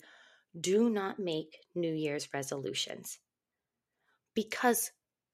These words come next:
what happens when we make New Year resolutions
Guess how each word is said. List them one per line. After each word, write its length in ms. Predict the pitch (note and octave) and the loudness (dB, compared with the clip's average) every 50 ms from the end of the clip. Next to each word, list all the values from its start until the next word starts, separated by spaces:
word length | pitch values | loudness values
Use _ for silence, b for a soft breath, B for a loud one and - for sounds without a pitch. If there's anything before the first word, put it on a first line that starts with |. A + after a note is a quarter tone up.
| _ _ _ _ _ _ _ - | _ _ _ _ _ _ _ 2
what 180 | G#3 C4+ D#4 | 2 2 2
happens 560 | - - - C4+ C4 - G#3+ G3+ G3 F#3 - | 2 0 -2 -2 0 0 0 0 0 0 0
when 100 | - F#3+ | 0 0
we 120 | F3+ F3 F3 | 0 0 0
make 260 | F3 F#3 F#3 - - | 0 0 0 0 0
New 100 | F#3 F3 | 0 0
Year 160 | F3 E3+ E3 | 0 0 -2
resolutions 960 | D#3+ E3 E3 D#3+ - D#3+ D#3 D#3+ G#3+ G3+ - - E3+ D3+ C#3+ D3+ C#3+ - - | -2 -2 -2 -2 -2 0 2 4 4 4 2 0 -2 -2 -4 -6 -8 -10 -12